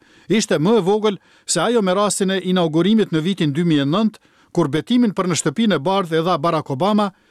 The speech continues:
presidenti i parë zezak në Shtetet e Bashkuara. Shefi i kabinetit të Shtëpisë së Bardhë,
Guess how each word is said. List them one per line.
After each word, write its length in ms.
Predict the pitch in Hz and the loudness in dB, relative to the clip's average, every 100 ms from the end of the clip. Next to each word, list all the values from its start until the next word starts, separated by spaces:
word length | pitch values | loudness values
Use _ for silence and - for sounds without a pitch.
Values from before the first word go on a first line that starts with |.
| _ - | _ -4
presidenti 580 | 202 - 180 190 185 151 | -2 0 0 0 0 -2
i 20 | |
parë 340 | - 180 139 | 0 0 0
zezak 460 | 123 190 175 175 - | -2 -2 0 -2 -2
në 100 | 196 | -4
Shtetet 400 | 196 147 135 147 | -2 -2 -4 -4
e 80 | 147 | -4
Bashkuara. 640 | 131 143 - 143 143 147 139 _ _ _ - | -4 -4 0 0 0 -2 -6 _ _ _ -4
Shefi 320 | 180 165 180 | -2 0 0
i 20 | |
kabinetit 560 | 160 135 147 160 165 165 | -2 -2 0 0 -2 -4
të 60 | 151 | -2
Shtëpisë 420 | 151 170 156 160 | -2 -2 0 -2
së 40 | |
Bardhë, 460 | 131 156 170 170 | 0 0 0 0